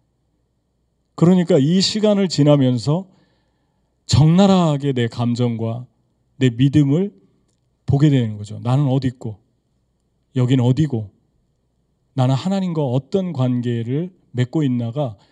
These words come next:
그냥 자연스럽게 수면 위로 올라오는 거예요. 아, 내가 이, 이, 이,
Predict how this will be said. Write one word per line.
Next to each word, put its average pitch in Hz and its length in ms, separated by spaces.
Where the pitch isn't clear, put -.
그냥 208 320
자연스럽게 202 1200
수면 233 400
위로 156 120
올라오는 127 440
거예요. 120 200
아, 131 280
내가 156 220
이, 160 60
이, 202 360
이, 156 120